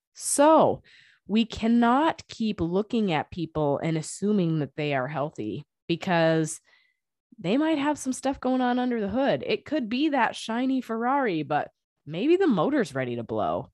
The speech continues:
We don't know. We can't assume that. So in this time where taking care of our health is critical, and I do mean critical, and I can say this from my heart, I have lost,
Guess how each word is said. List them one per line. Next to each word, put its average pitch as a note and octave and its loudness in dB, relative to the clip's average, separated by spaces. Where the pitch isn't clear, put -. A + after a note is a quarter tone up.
We D3 0
don't D4+ 2
know. D#3 0
We D#3+ -2
can't A3+ 0
assume F3+ -4
that. C3+ -8
So F#3 4
in D#4+ 8
this F4+ 4
time F3+ 0
where D3+ -2
taking A3+ -4
care F3+ 0
of F3 0
our E3 2
health D3 -2
is D#3 -4
critical, C#3 0
and F3 0
I A3 2
do C4 4
mean A#3 2
critical, C3+ -4
and G3 0
I F3+ 4
can G3 0
say G#3+ -2
this A3+ -2
from F#3 -4
my D#3+ -2
heart, D3+ -4
I C#3 -4
have D#3 -2
lost, E3+ -2